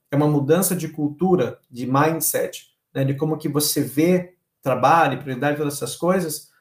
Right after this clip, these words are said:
como não vir também da liderança esse exemplo, né? Precisa, né? Ainda que ela não vá incorporar cem por cento, mas ela tem que tá ali bem comprada, né? Pra, porque em algum momento isso vai acontecer,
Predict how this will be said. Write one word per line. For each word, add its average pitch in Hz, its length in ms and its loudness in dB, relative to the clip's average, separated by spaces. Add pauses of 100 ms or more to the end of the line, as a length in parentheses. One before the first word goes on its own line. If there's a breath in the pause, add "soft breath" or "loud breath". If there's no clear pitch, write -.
(400)
como 190 320 4
não 180 340 4
vir 160 220 2
também 147 260 2
da 147 100 2
liderança 135 640 2
esse 123 160 -4
exemplo, 113 440 -6
né? 131 300 -6
Precisa, 139 680 0 (200)
né? 131 300 -6 (240 loud breath)
Ainda 233 240 6
que 262 80 4
ela 240 100 6
não 214 140 2
vá 196 100 2
incorporar 175 480 2
cem - 520 -2
por 135 120 -4
cento, 220 440 0
mas 170 220 -2 (120)
ela 185 200 4
tem 208 180 0
que - 100 -14
tá 190 120 0
ali 190 140 2
bem 185 180 2
comprada, - 720 2 (200)
né? 131 180 -2
Pra, 131 240 -2
porque 175 480 -2 (180 loud breath)
em 170 100 0
algum 170 220 2
momento 240 360 4
isso 226 180 -2
vai 196 160 6
acontecer, 185 560 -4